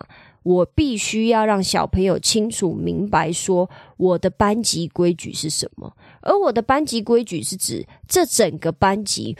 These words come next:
无论何时何地，比如说你现在是在写作业，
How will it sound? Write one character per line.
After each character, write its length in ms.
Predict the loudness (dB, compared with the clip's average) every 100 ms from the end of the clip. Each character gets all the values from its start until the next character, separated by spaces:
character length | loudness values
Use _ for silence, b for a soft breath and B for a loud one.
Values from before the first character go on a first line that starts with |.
| B
无 300 | -2 2 4
论 280 | 4 4 2
何 260 | 2 4 4
时 360 | 2 2 2
何 260 | 2 4 2
地， 380 | 0 -2 -4 -6 b b _
比 120 | 2 4
如 120 | 4
说 400 | 2 4 4 2
你 140 | 0 0
现 260 | 4 4
在 160 | 4 2
是 100 | 2
在 160 | 0 2
写 280 | 0 -4
作 260 | -6 -4 -4
业， 240 | -2 -6